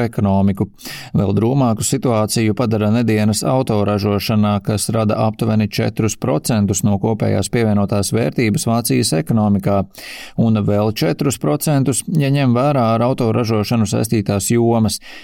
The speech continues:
piemēram, metāla vai gumijas ražošanu. Lai gan auto nozares nozīme Vācijas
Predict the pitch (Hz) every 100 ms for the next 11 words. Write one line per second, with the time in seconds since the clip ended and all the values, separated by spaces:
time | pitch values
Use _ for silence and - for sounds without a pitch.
0 | - - - 95 95 113 - 101 95 98
1 | 104 104 123 120 98 95 110 104 101 101
2 | 95 104 101 98 - - - - - 135
3 | 151 165 185 160 120 135 143 127 107 127
4 | 143 101 107 104 101 104 107 113 104